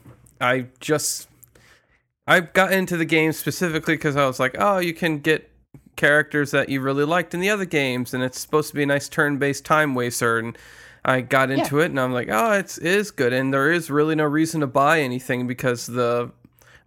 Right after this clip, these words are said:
Speaker 1: microtransactions for the orbs is really pointless because you're paying
Speaker 2: Yeah,
Speaker 1: way too much
Speaker 2: it's
Speaker 1: for
Speaker 2: mm-hmm.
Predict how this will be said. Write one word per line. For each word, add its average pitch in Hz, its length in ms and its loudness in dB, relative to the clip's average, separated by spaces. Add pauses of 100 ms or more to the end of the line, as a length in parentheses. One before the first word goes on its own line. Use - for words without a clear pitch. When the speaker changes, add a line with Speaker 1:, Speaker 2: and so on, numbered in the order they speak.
(120)
Speaker 1:
microtransactions 147 960 0
for 147 140 0
the 135 120 -2
orbs 139 460 -2
is 120 300 -10
really 143 240 -2
pointless - 720 -6
because 113 360 -8
you're 120 80 -6
paying 135 240 -2
Speaker 2:
Yeah, 214 120 2
Speaker 1:
way 139 180 2
too 127 80 0
much 127 200 0
Speaker 2:
it's - 80 -12
Speaker 1:
for 113 320 -2
Speaker 2:
mm-hmm. 120 100 -12